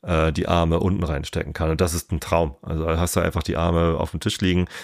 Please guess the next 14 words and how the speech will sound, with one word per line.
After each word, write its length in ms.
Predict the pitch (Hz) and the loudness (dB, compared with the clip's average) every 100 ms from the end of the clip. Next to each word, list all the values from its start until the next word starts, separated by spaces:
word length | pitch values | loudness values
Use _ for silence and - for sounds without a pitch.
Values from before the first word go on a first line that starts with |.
| - | -16
kannst 220 | - 87 - | -2 0 2
ganz 220 | 90 - | -2 0
normal 480 | 85 85 82 85 85 | 2 4 4 4 2
da 100 | 85 | 0
drin 180 | 82 80 | -2 0
arbeiten, 380 | 95 95 90 | 2 2 2
hast 140 | 87 - | 0 0
eine 60 | |
große 300 | 85 95 95 | 0 0 2
Arbeitsfläche, 720 | 85 85 82 - 85 80 82 80 - - - - - | 2 2 0 0 -4 0 -2 -2 -10 -20 -20 -20 -4
äh, 300 | 90 80 80 | 2 4 2
legst 260 | 85 92 - | 2 0 2
einfach 260 | 90 80 | 0 0
die, 360 | - 82 80 76 | 0 2 2 0